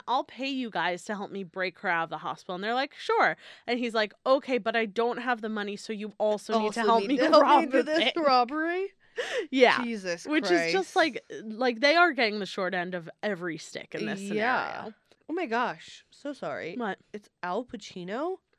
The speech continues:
Speaker 1: Yeah, in the movie.
Speaker 2: That's incredible.
Speaker 1: Yeah, we'll talk about it.
Speaker 2: Okay, okay,
Speaker 1: Um,
Speaker 2: sorry.
Speaker 1: <laughs> John and Bobby were certainly not criminals.
Speaker 2: Mm-hmm.
Speaker 1: I mean,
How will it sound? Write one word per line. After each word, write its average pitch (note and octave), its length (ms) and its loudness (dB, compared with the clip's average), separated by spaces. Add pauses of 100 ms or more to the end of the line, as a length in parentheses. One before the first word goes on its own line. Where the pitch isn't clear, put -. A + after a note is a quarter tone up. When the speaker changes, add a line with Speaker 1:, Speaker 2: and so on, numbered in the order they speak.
(320)
Speaker 1:
Yeah, B3+ 340 0 (180)
in A#3+ 140 -6
the A3 60 -4
movie. G#3 400 -8
Speaker 2:
That's C#4+ 240 -4
incredible. F#3 880 -10
Speaker 1:
Yeah, D2 320 -4
we'll D4 220 2
talk D4+ 280 4
about C#3 280 -6
it. - 160 -10
Speaker 2:
Okay, F3 220 -8
okay, - 60 2
Speaker 1:
Um, A3+ 300 2
Speaker 2:
sorry. - 180 -16 (200)
Speaker 1:
<laughs> G4 240 8 (960)
John D4+ 260 4 (100)
and G#4 80 -4
Bobby G#3+ 420 2
were A#3 180 -4
certainly G3+ 520 -4
not F3 260 -4
criminals. F#3 800 -6
Speaker 2:
Mm-hmm. G#3+ 300 -8 (140)
Speaker 1:
I D4 120 4
mean, E4+ 340 2